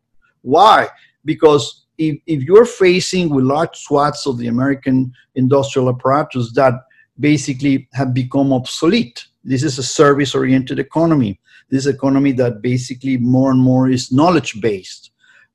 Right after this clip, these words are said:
And we cannot compete due to our high standards of living, our high revenues, our high income per capita. We cannot compete in manufacturing certain things here. Uh, then you cannot come and promise,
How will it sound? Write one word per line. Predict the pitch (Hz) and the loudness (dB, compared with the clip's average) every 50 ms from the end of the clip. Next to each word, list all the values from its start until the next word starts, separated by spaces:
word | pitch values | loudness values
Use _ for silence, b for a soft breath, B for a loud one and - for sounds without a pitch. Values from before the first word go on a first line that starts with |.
| - | -2
And | 139 131 131 131 127 127 127 | 2 2 4 4 2 2 0
we | 131 143 151 135 | 0 0 -2 0
cannot | 143 147 139 147 170 185 185 - | 0 2 2 4 2 2 0 0
compete | 180 156 127 - - - 269 185 123 107 | -2 -2 -2 -4 -4 -2 0 0 0 0
due | 131 170 175 - | 0 0 0 0
to | - 180 165 | 2 2 4
our | 156 147 147 143 131 | 4 4 4 2 0
high | 127 - 165 160 175 175 | 0 2 2 2 2 2
standards | 170 - - - 165 160 160 160 156 147 165 | 0 -2 -2 2 2 2 4 2 0 0 -2
of | 160 143 | -2 0
living, | 151 185 240 254 247 175 127 104 104 - - _ _ - | 0 0 2 2 2 2 2 0 -2 -6 -12 _ _ -2
our | 135 135 127 123 | 0 0 0 0
high | 120 - - 147 147 151 147 147 | -2 -4 -2 0 2 2 2 0
revenues, | - 127 139 170 185 190 165 147 131 120 - | -2 0 2 2 4 4 4 2 2 0 0
our | - 131 127 123 | 0 0 0 0
high | 120 151 156 151 147 | 0 0 0 -2 0
income | - 190 220 233 233 202 175 - | 0 0 0 2 2 0 0 0
per | - 143 131 | -2 -4 -4
capita. | 131 139 127 123 - 123 127 123 120 | -2 -2 -2 -2 -4 -6 -6 -4 -2
We | 147 170 | -2 -2
cannot | 170 - 190 190 202 196 196 | -2 -2 -2 -2 -2 -2 -4
compete | - 208 190 - - - 254 220 156 - - b b b b b b - | -4 -6 -6 -4 -2 -2 -2 -2 -2 -6 -14 b b b b b b -2
in | 143 143 143 147 | 0 0 2 2
manufacturing | 151 156 147 135 127 - - 123 123 - - 156 147 | 2 2 2 2 2 2 0 0 0 0 -2 -4 -4
certain | 139 - 156 151 123 - 151 143 | 0 0 0 0 0 -2 -6 -6
things | 127 - - 170 160 139 - | -6 -6 -4 -4 -4 -4 -4
here. | 151 139 139 151 135 123 117 131 123 b b b b b b b b b _ - | -6 -4 -2 -2 -2 0 -2 -2 -6 b b b b b b b b b _ -4
Uh, | 139 143 139 135 131 131 - 143 | -2 0 0 0 0 -2 -6 -2
then | 139 165 175 185 196 196 185 - - - | 2 2 4 4 2 0 -2 -4 -10 -16
you | 127 156 160 156 151 160 196 196 | -18 -18 -18 -14 -8 -6 -6 -2
cannot | - 254 247 226 196 - - | 0 2 2 2 2 0 0
come | 180 180 180 170 | 2 2 4 4
and | 160 147 123 - - | 2 0 -2 -4 -10
promise, | - - 156 160 175 202 202 160 123 123 131 123 - - - _ | -4 2 4 4 6 6 6 4 4 2 2 -2 -6 -10 -14 _